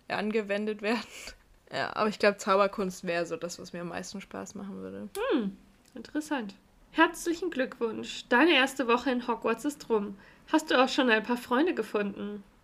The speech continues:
Speaker 2: Also, ähm, ja, ich hab schon einen sehr großen Freundeskreis oder ich komme mit allen gut klar, habe aber nur ein, zwei gute Freunde. Oder, <laughs> nein, ein bis zwei beste Freunde reichen mir, aber auch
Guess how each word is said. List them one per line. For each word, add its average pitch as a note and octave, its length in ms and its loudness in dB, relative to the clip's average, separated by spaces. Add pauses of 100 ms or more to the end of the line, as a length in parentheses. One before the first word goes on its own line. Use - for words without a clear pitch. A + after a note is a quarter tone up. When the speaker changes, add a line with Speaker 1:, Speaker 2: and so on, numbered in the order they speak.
(200)
Speaker 2:
Also, G#3+ 400 2 (220)
ähm, G#3 420 2
ja, A3 420 4 (100)
ich B3 180 -4
hab B3 120 0
schon A3 200 -4
einen G#3 260 0
sehr G#3+ 340 6
großen C#4+ 380 0
Freundeskreis D4+ 1040 -2
oder G#3+ 560 -2 (280)
ich B3 140 -4
komme D#4 220 4
mit - 200 -2
allen A#3 260 4
gut G3 160 -12
klar, B3 400 2
habe B3 180 2
aber A3+ 160 0
nur A3 160 0
ein, A3+ 380 0
zwei A3+ 420 0
gute A#3 380 -4
Freunde. C#4+ 520 -2 (540)
Oder, C#4 520 6 (120)
<laughs> - 140 -18
nein, C4+ 580 4 (280)
ein C4 220 6
bis C4+ 180 -2
zwei A#3 180 6
beste A#3+ 320 0
Freunde A3 380 0
reichen B3 360 2
mir, D4 200 2
aber A#3+ 480 2
auch D4+ 160 2